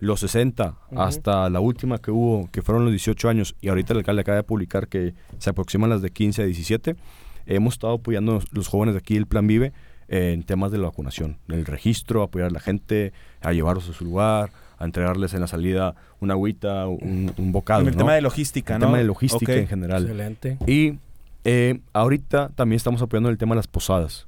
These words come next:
Speaker 1: En las posadas
Speaker 3: Ok.
Speaker 1: navideñas en cada colonia del municipio, de las que están programadas, est-, hay un grupo representativo de los jóvenes también en tema de organización apoyando. Pero fuera de todo esto que te estoy diciendo, que es un tema institucional de ir a apoyar con una representación juvenil,
Speaker 2: Ujú.
Speaker 3: Ajá.
Speaker 1: hay, al mismo tiempo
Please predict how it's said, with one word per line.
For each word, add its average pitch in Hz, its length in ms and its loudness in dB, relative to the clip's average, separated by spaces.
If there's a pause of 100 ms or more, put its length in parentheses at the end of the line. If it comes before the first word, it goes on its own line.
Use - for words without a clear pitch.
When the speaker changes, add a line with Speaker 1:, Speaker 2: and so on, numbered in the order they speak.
(100)
Speaker 1:
En 90 80 -2
las 85 80 -4
posadas - 260 0
Speaker 3:
Ok. 113 80 4
Speaker 1:
navideñas 107 380 4
en 92 100 -2
cada 113 240 2
colonia 135 540 2
del 101 160 -2
municipio, 110 600 -4
de 101 100 -6
las 87 100 -2
que 92 80 -10
están 101 160 -6
programadas, 104 520 -4 (320)
est-, - 240 -14
hay 98 140 -2
un 107 100 -2
grupo 104 260 -2
representativo 98 400 -2
de 101 60 2
los 95 100 -2
jóvenes 101 260 -2
también 90 240 -2
en 92 80 -4
tema 95 180 0
de 95 60 2
organización 87 460 0 (340)
apoyando. 90 500 -2 (420)
Pero 123 180 6
fuera 160 240 4
de 180 80 -6
todo 156 180 6
esto 165 180 -2
que 127 100 -4
te 110 80 -8
estoy 131 180 0
diciendo, 123 380 0
que 104 120 -2
es 104 100 -2
un 135 100 -2
tema 123 460 0
institucional 113 920 -2 (100)
de 92 120 -4
ir 98 80 2
a 120 40 0
apoyar 104 500 -2
con 101 120 -6
una 107 80 -2
representación 92 340 -6
juvenil, 98 360 -2 (160)
Speaker 2:
Ujú. 143 140 -2
Speaker 3:
Ajá. 139 240 2
Speaker 1:
hay, 110 240 2
al 120 100 0
mismo 127 200 2
tiempo 123 420 -2